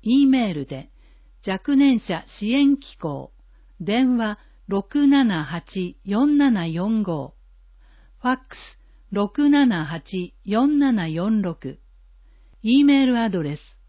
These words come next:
キッズ、ケーアイディーエス、アットマーク、栃木、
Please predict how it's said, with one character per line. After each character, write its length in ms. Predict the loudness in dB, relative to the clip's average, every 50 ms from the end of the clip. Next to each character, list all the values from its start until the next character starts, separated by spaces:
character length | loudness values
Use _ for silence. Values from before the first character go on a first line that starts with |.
| _ _ _ _ _ _ _ _ -4
キ 280 | -2 -2 -2 -2 -4 _
ッ 120 | -16 -14
ズ、 180 | -14 -14 -14 -16 _ _ _ _ _ _ _ _ _
ケ 280 | -4 -2 0 0 0 -2
ー 40 | -2
ア 140 | -4 -4
イ 120 | -4 -4 -4
デ 100 | -4 -4
ィ 160 | -2 -2 -2
ー 100 | -2 -2
エ 40 | -4
ス、 280 | -8 -10 -14 -14 -14 _ _ _ _ _ _ _ _ -10
ア 120 | -10 -10
ッ 40 | -10 _ _ _ -2
ト 160 | 0 2 2
マ 260 | 2 2 0 0 -4
ー 40 | -6
ク、 280 | _ -12 -14 -14 -16 _ _ _ _ _ _ _ _ _ -4
栃 380 | -4 -4 -4 -4 -8 -10 -10
木、 240 | -10 -12 -14 -16